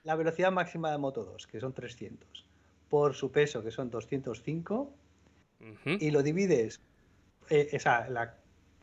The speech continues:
Speaker 1: esa es la cantidad de movimiento, como todos sabemos, P igual a M por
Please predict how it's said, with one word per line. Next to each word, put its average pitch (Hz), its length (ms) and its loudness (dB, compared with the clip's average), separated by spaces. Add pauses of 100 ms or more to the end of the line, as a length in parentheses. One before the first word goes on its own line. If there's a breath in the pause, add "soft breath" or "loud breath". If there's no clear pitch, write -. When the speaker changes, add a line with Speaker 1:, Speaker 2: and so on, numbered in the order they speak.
Speaker 1:
esa 131 200 -2
es 135 40 2
la 120 280 4
cantidad 113 560 0
de 107 120 -6
movimiento, 120 580 -4
como 107 180 -8
todos 101 300 -12 (840)
sabemos, 127 420 -6
P 110 240 -4
igual 113 240 -6
a 110 60 -4
M 110 180 -8
por 131 280 -6